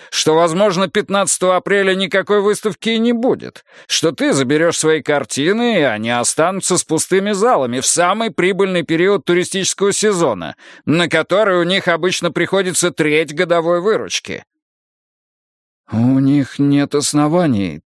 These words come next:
так думать», пролепетал я, но мое лицо горело, как раскаленный кирпич. «Нет? А как бы ты воспринял подобное поведение в своей прошлой жизни, амиго?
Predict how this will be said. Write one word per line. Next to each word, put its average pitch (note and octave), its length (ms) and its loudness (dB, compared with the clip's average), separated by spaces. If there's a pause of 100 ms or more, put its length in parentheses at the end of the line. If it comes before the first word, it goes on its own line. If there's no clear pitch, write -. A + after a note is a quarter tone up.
так B2 260 -2
думать», C3 420 0 (340)
пролепетал G#2 600 0
я, A#2+ 340 0 (360)
но A#2+ 380 2
мое D3 340 2
лицо B2+ 520 0
горело, G#2 560 0
как - 240 -10
раскаленный E2+ 880 -2
кирпич. - 680 -8 (680)
«Нет? D#3 480 0 (500)
А F#2+ 220 -4
как E3+ 360 -2
бы F3 140 0
ты G#3 240 0
воспринял D#3+ 580 0
подобное D3+ 500 0
поведение D#3 580 -2
в A#2+ 60 -4
своей E3 300 2
прошлой D#3 500 0
жизни, C3+ 380 -2
амиго? D3 720 -4